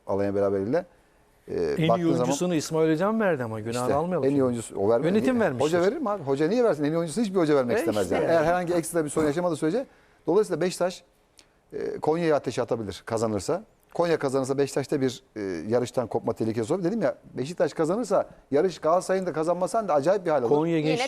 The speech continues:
Speaker 3: kritik
Speaker 2: Birliği
Speaker 3: bir
Speaker 2: maçı.
Speaker 3: mücadele, evet.
Speaker 2: Ezgi, Konya Gençler Birliği maçı aşağıdaki üç takımın da lige tutunabileceğinin en büyük göstergesi
Speaker 1: Ya,
Speaker 2: oldu.
Speaker 1: yirmi dört puanı var.
Speaker 2: Denizli'nin de,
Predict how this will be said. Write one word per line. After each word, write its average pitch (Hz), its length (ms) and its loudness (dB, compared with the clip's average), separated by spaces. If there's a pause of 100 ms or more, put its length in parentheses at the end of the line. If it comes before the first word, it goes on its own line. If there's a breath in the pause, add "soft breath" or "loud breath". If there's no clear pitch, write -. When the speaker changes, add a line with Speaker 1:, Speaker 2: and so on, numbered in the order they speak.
Speaker 3:
kritik 160 180 2
Speaker 2:
Birliği 139 180 2
Speaker 3:
bir 123 40 0
Speaker 2:
maçı. 127 240 -2
Speaker 3:
mücadele, 175 380 -2
evet. 175 160 -6 (260)
Speaker 2:
Ezgi, 127 300 -6
Konya 151 340 0
Gençler 139 440 -2
Birliği 120 220 -4
maçı 120 340 -4
aşağıdaki 143 560 -2
üç 151 200 -4
takımın 147 500 -4
da 165 220 -2 (220)
lige 135 180 -2
tutunabileceğinin 131 880 -4
en 135 180 -2
büyük 143 200 -6
göstergesi 123 360 -2
Speaker 1:
Ya, 123 80 4
Speaker 2:
oldu. 120 120 0
Speaker 1:
yirmi 147 180 0
dört 185 200 -2
puanı 147 200 2
var. 139 120 2
Speaker 2:
Denizli'nin 127 680 -2
de, 123 200 -2